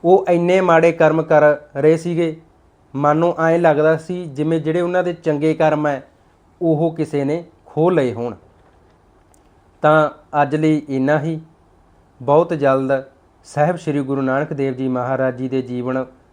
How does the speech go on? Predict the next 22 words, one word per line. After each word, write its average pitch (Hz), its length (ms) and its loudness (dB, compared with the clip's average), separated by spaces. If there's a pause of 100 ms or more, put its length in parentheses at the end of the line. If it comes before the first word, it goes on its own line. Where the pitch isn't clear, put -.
(140)
ਬਾਰੇ 127 240 0
ਚਾਨਣਾ 131 460 -2
ਪਾਉਣ 127 380 -6
ਲਈ 131 160 -6 (540)
ਨਵੀਂ 135 320 -2
ਵੀਡੀਓ 135 380 -2
ਦੇ 143 180 -2
ਨਾਲ 131 260 -2 (320)
ਆਪ 127 180 0
ਸਭ 131 240 -4
ਦੇ 139 120 -2
ਵਿੱਚ 131 220 -6
ਰੂਬਰੂ 135 380 -4
ਹੋਵਾਂਗੇ। 131 440 -4 (640)
ਬੋਲਦਿਆਂ 139 480 2
ਤੋਂ 143 240 -4 (460)
ਕੋਈ 165 180 4
ਵੀ 175 120 0
ਗਲਤੀ 147 400 2
ਹੋ 143 160 -2
ਗਈ 131 160 -2
ਹੋਵੇ, 127 320 -4